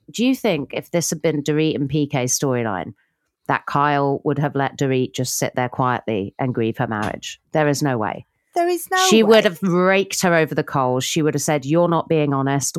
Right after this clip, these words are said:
Speaker 1: What's happened? Something's happened." Like, she would have demanded the truth, as we've seen her do with a lot of
Speaker 2: But
Speaker 1: people.
Speaker 2: uh,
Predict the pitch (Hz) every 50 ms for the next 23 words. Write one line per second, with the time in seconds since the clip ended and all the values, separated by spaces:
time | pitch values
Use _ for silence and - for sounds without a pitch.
0 | - - 147 135 143 156 - - - - 165 143 135 - - 139 131 127 127 -
1 | - - - - 151 147 143 160 147 143 135 - 139 127 120 - - 131 117 127
2 | - - - 143 139 135 - _ _ _ _ _ _ _ _ _ - - - 196
3 | 185 185 180 175 143 - 165 156 151 151 147 147 147 151 143 151 147 147 151 147
4 | - 147 135 127 - 151 131 135 143 139 - - - 147 135 135 135 127 - 135
5 | 127 123 123 - 127 123 123 131 127 - - 311 302 - 139 127 127 - - 71
6 | 71 - _ _ _ _ _ _ _ - 247